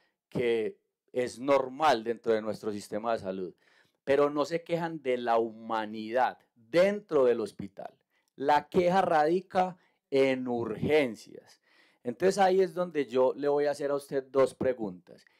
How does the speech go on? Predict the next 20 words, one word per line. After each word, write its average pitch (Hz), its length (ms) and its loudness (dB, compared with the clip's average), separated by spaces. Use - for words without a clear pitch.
y 135 100 -10
quiero 165 280 4
que 170 140 -6
me 139 140 -6
muestre 135 500 0
o 156 60 2
me 131 160 -6
cuente 123 680 -2
qué 175 280 2
capacitaciones 147 1500 0
de 131 160 0
servicio, 113 1040 -4
de 135 460 -4
ética, 165 720 -4
le 143 240 2
han 147 300 -2
dado 196 540 4
a 135 160 2
los 127 300 0
médicos 175 840 2